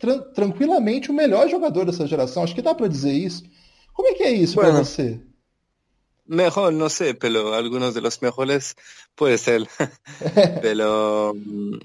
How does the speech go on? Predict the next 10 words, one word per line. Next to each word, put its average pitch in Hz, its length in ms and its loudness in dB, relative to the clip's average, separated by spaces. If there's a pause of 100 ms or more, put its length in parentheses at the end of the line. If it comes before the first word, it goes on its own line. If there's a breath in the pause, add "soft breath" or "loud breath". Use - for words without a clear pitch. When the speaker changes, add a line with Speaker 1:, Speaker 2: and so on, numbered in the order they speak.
(520)
Speaker 2:
pero 131 240 2
sí, 143 400 4
nosotros 123 540 0
nos 123 160 -4
conocemos 123 540 0
desde 120 320 0
muy 135 180 2
pequeño, 120 640 -2
desde 107 340 -6
que 104 540 -2